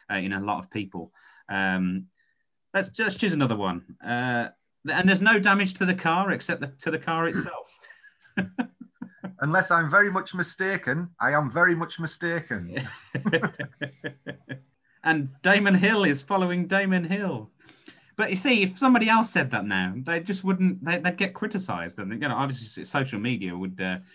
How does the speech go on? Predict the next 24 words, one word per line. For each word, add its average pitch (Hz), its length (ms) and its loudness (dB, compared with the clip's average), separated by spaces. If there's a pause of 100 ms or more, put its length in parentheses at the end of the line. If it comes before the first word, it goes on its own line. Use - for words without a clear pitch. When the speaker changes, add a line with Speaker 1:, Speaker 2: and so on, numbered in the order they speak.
(180)
Speaker 1:
would 107 120 -10
go 110 140 -2
absolutely 107 460 -4
crazy 131 400 -4
about 82 300 -8
it. 82 120 -16 (360)
Um, 113 400 -4 (200)
but 156 180 -2 (140)
Murray 170 360 4
just 143 180 -6
never 160 220 -2
got 139 240 -6
that. 90 240 -6
It, 110 580 -10
it, 131 200 -4
it 131 60 -4
was 139 140 -2
always 147 240 0
just 131 240 -6
looked 120 220 -4
at 95 280 -6
really 113 220 -4
fondly, 95 400 -6
and, 85 140 -12